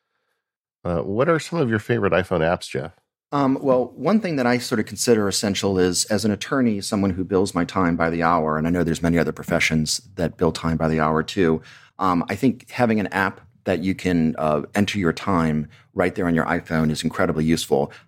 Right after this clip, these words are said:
Speaker 2: Uh, the one that I'm currently using is called iTimekeep, but depending upon the, uh, time entry system that you have, you know, there's many other apps that do it. The, the key for me is when you have to record your time, which, which is a drab, nobody, that's the worst part of practicing law. Um,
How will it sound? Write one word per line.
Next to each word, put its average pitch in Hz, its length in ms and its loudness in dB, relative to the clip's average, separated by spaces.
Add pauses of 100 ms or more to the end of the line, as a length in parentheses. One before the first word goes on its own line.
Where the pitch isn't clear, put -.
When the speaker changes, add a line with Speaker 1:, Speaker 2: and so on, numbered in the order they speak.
(220)
Speaker 2:
Uh, 87 60 -2
the 95 120 -4
one 110 140 2
that 104 80 2
I'm 87 80 0
currently 95 340 0
using 92 300 -2
is 85 100 -2
called 80 200 0
iTimekeep, 92 720 0 (300)
but - 360 0
depending 104 320 0
upon 85 380 0
the, 80 260 0
uh, 76 240 0 (140)
time 95 200 0
entry 85 240 0
system 82 360 -2
that 76 100 4
you 73 100 -4
have, 78 360 0
you 82 80 -8
know, 78 100 0
there's 76 220 0 (100)
many 85 240 -4
other 69 240 -2
apps 85 220 -4
that 78 160 -4
do 87 160 2
it. 80 180 0 (360)
The, - 80 4
the - 120 -10
key - 240 -2
for 123 140 0
me 92 320 0
is 80 360 0 (280)
when 101 160 2
you 98 80 0
have 139 260 0
to - 100 -6
record 107 380 2
your 107 80 2
time, 76 540 0
which, - 240 -2
which 123 180 -2
is 113 80 0
a 110 60 2
drab, 71 340 0
nobody, 87 280 0 (180)
that's 85 220 -6
the 87 80 -6
worst 80 200 0
part 80 160 2
of 73 80 -4
practicing 73 400 -2
law. 71 320 0 (400)
Um, 87 340 2